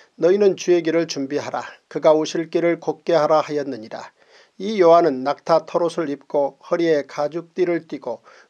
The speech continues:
음식은 메뚜기와 석청이었더라. 이때 예루살렘과 온 유대와 요단강 사방에서 다 그에게 나와 자기들의 죄를 자복하고, 요단강에서 그에게 세례를 받더니,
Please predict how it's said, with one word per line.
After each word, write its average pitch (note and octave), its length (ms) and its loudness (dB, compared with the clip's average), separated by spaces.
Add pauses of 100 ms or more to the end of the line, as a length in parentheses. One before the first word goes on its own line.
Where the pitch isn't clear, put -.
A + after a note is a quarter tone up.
음식은 E3+ 520 -2
메뚜기와 E3+ 520 4
석청이었더라. D3+ 880 -6 (480)
이때 D#3 440 2
예루살렘과 D#3+ 680 2
온 E3+ 340 -2
유대와 D#3 460 4
요단강 D#3+ 580 2
사방에서 D#3 680 0
다 D3 180 -2
그에게 D#3+ 400 -2
나와 B2+ 460 -4 (440)
자기들의 D#3+ 480 0
죄를 E3 260 0
자복하고, D3+ 680 0
요단강에서 D#3 880 0
그에게 D3+ 340 -6
세례를 E3+ 480 -4
받더니, C3 480 -10